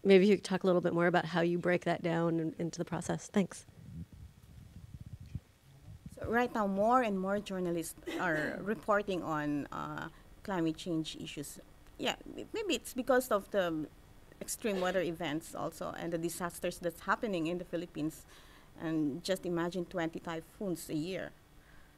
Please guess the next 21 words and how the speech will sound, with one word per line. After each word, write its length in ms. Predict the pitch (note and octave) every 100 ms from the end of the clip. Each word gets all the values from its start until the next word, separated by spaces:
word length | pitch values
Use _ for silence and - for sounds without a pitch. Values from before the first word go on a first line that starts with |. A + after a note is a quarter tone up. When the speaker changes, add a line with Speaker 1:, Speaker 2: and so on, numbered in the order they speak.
| -
Speaker 2:
So 140 | - F#3+
it's 120 | F#3+
still 240 | - B3+
connected 600 | B3 A3 F3+ - F3 F3
to, 300 | - E3+ D3+ -
to 180 | E3 E3
climate 340 | - E3+ E3
change 300 | E3 E3 D#3+ -
issues. 440 | F#3 E3+ D#3+ - - - -
And, 360 | G#3+ G3 F#3+
uh, 280 | - F3+ F3+
we 260 | F3+ G#3+ A#3+
have, 420 | G#3+ G#3+ G3 G3
for 160 | - G#3
this 160 | F#3 -
year, 140 | C4+
we 160 | B3+ A#3+
have, 220 | G#3+ G3+ F3
uh, 320 | - E3+ D3+ -
the 120 | G3 F#3+
government 500 | A3+ C4 A#3+ E3+